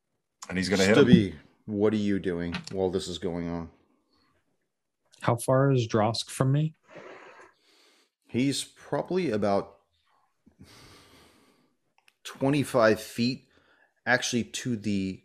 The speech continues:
Speaker 2: northwest of you. You have kind of passed his, his retinue by.
Speaker 3: Okay. And, um, do I have direct line of sight of him?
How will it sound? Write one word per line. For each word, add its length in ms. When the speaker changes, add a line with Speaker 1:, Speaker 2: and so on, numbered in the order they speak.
Speaker 2:
northwest 960
of 100
you. 140
You 240
have 240
kind 220
of 120
passed 580
his, 300
his 260
retinue 500
by. 460
Speaker 3:
Okay. 220
And, 360
um, 440
do 160
I 60
have 200
direct 220
line 180
of 80
sight 200
of 120
him? 200